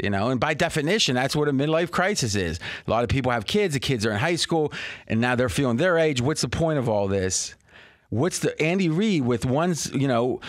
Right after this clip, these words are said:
one son dead, another son in big trouble, and he's gonna be grinding on a Tuesday night at one in the morning? If he is, salute. If he's not, it would make a ton of sense.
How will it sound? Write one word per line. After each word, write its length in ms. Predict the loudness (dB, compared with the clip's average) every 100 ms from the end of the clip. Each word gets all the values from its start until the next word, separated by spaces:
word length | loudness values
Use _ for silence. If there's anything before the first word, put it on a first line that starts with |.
| -12
one 480 | -2 0 2 0 -2 -4 -4
son 600 | 0 2 2 2 0 0 -2
dead, 540 | 0 2 2 2 0 -2 -2
another 300 | 0 2 0
son 220 | 0 0
in 100 | 0
big 180 | 0 0
trouble, 600 | 0 2 2 2 0 -2 -10 -4
and 200 | 0 2
he's 240 | 2 0
gonna 160 | 0 0
be 120 | 0
grinding 500 | 0 0 2 2 2
on 140 | 2 0
a 40 |
Tuesday 500 | 0 0 0 0 2
night 600 | 2 2 2 0 -4 -8 -18 -20 _ _ _ _ _ _ _ _
at 180 | -4 -2
one 280 | 0 2 2
in 100 | 2
the 80 | 2
morning? 720 | 2 2 2 0 0 0 -2 -6 _ _ _ -20 _
If 160 | -4 0
he 260 | 2 2
is, 380 | 2 2 0 -4 -10 _
salute. 720 | -2 0 2 2 2 0 -4 -4
If 120 | -2
he's 200 | 0 0
not, 440 | 0 2 0 0
it 100 | -2
would 160 | 0 0
make 240 | 2 2
a 40 | 0
ton 260 | -2 0
of 80 | 0
sense. 680 | 0 2 2 2 2 0 -2